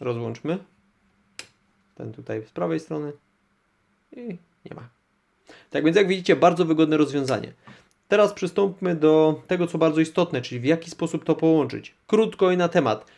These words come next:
Łącznik świecznikowy zawsze łączymy przewodem fazowym, liniowym i literka L. Zgodnie z tym nawet tutaj, co jest napisane L, to line, czyli przewód liniowy, inaczej mówiąc fazowy.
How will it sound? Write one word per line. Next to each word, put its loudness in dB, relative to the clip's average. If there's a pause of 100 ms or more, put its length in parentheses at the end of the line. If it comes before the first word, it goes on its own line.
(140)
Łącznik 4
świecznikowy 2
zawsze 4
łączymy 4 (520)
przewodem 4
fazowym, 4
liniowym 4 (120)
i -4
literka 0
L. 4 (400)
Zgodnie 2
z -8
tym -4
nawet -2
tutaj, -4
co -10
jest -8
napisane -10
L, 4
to 0
line, 4 (280)
czyli -4
przewód 2
liniowy, 4
inaczej -4
mówiąc -6
fazowy. 2